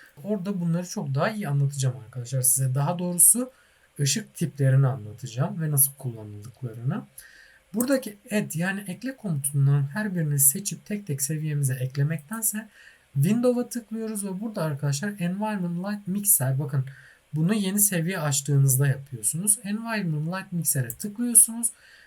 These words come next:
ve görmüş olduğunuz gibi boş bir sayfa ve yukarıda tıklanılabilir komutlar var. Create Skylight, bir gökyüzü ışığı yarat demek. Bu tıkladık ve sahnemize arkadaşlar bir skylight ekledi.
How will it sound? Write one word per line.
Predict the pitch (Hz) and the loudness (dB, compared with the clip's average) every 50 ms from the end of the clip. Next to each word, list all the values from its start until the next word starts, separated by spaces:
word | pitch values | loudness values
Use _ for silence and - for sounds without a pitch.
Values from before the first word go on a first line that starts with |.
| _ _ - | _ _ -2
ve | 202 208 | 0 0
görmüş | 202 160 147 147 170 202 247 277 277 - | 2 2 4 4 6 6 4 2 0 -2
olduğunuz | 226 202 175 156 147 139 139 127 | -2 -2 -2 0 2 2 2 2
gibi | 135 123 120 123 127 131 | 2 -2 -4 -2 0 0
boş | 151 196 220 - - 247 | 0 0 -2 -4 -4 -4
bir | 240 | 0
sayfa | 220 - 226 226 214 214 233 208 | 0 0 0 0 -4 -6 -6 -6
ve | 190 180 | -6 -6
yukarıda | 185 202 208 202 196 180 175 196 202 | -6 -6 -6 -4 -2 -2 -2 -2 -6
tıklanılabilir | 202 - 214 - 202 190 170 156 151 147 143 147 151 165 202 220 - _ | -6 -8 -8 -6 -4 -4 -2 0 0 0 0 0 -2 -4 -6 -8 -10 _
komutlar | - - 156 135 131 131 - 139 120 110 104 | -6 -2 -2 0 -2 -2 -4 -6 -6 -6 -6
var. | 101 101 101 - _ _ _ _ - - - - - - - - _ _ _ _ _ _ - - | -10 -14 -18 -20 _ _ _ _ -20 -20 -20 -20 -20 -20 -20 -20 _ _ _ _ _ _ -8 -2
Create | - 220 254 269 277 269 - | 0 2 2 2 2 0 2
Skylight, | - - - - - 214 214 220 208 185 165 135 113 - - - _ - | 2 2 2 2 2 0 2 2 2 2 2 2 0 0 -4 -14 _ -6
bir | 147 156 160 202 226 247 - - - - - | -4 0 2 4 2 2 2 -4 -10 -8 -4
gökyüzü | 147 147 170 220 233 233 - 185 175 175 208 220 - | -2 2 2 2 2 0 -2 -4 -2 -2 -2 -2 0
ışığı | 151 135 - - 170 | 0 2 2 2 2
yarat | 156 143 123 110 104 107 107 104 - - | 2 2 2 0 -2 -8 -12 -12 -10 -10
demek. | 123 - 110 113 123 - - | -8 -8 -10 -12 -16 -12 -8
Bu | 214 208 | -8 -6
tıkladık | 202 - 254 254 - 196 165 165 226 240 - _ _ _ _ _ _ _ _ - | -4 -6 -6 -4 -2 0 0 0 0 -4 -4 _ _ _ _ _ _ _ _ 2
ve | 208 226 | 4 6
sahnemize | - - - 226 220 220 214 190 165 147 139 156 | 6 6 6 4 0 -2 0 0 2 2 2 2
arkadaşlar | 160 160 156 180 170 165 - 196 190 185 | 2 -2 -2 -2 -4 -4 -4 -6 -6 -4
bir | 214 | 0
skylight | 202 - - - - 143 - 180 180 175 156 143 147 147 143 139 139 - | 2 4 4 4 2 0 -2 -2 0 0 0 2 2 2 2 2 0 -4
ekledi. | 107 101 - - 107 107 107 107 104 101 | -12 -16 -16 -16 -16 -16 -14 -16 -18 -18